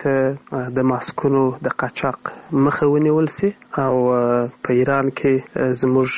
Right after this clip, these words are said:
اه، قونسلي خدمات محدود سي.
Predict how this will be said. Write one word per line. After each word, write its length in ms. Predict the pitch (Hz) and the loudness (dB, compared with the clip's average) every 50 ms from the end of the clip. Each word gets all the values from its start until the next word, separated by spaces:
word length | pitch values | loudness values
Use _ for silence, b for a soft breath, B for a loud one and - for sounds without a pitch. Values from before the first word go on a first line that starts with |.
| - - - - - | -6 -6 -6 -4 -2
اه، 220 | 131 135 135 131 127 - | -2 0 0 -2 -4 -4
قونسلي 400 | - - 120 - - 127 131 147 | -4 -4 -2 0 0 0 0 0
خدمات 520 | 139 - - 127 131 127 127 131 127 127 - - - - - - - - - 135 | 0 0 -2 -2 0 2 2 2 0 -2 -4 -8 -6 -4 -2 -2 -2 -4 -2 -2
محدود 340 | 131 127 - - - 143 - | -2 -2 -2 -2 -4 -6 -8
سي. 220 | - - - - | -8 -4 -4 -4